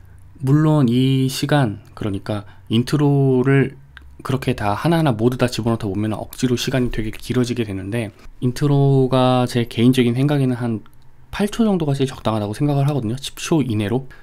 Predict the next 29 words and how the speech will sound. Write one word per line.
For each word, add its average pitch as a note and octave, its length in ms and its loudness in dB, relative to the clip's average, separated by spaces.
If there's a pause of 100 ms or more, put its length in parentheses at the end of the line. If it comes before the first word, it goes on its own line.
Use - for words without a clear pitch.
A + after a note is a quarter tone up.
십 - 200 -12
초 E3+ 180 2
이내가 A2 920 0
가장 A2+ 200 -2
적당한데 A2+ 800 -2 (360)
그 B2+ 160 0
사이에 D#3 600 0 (180)
그냥 A2+ 320 0 (220)
빠르게 F#3+ 300 0
빠르게 D3+ 360 -4
회전하면서, C3+ 480 -2
지금 A#2 320 -2
제 G#2 140 -4
인트로처럼 G2+ 760 -4 (380)
빠르게 D#3 240 -2
빠르게 C3 300 -4
회전하면서 C#3+ 440 0
보여줘도 A2 440 -2
되고, A#2 360 -2
아니면은 G#2 520 -4 (120)
유튜브 C#3 260 0
전체의 B2 580 -2
아이덴티티를 A#2 840 -6 (480)
하나의 F3 380 -2
장면이나 A#2 480 -4
하나의 C#3+ 360 -2
모션 G#2+ 340 -4
연출로 G#2+ 560 -2
이렇게 - 380 -14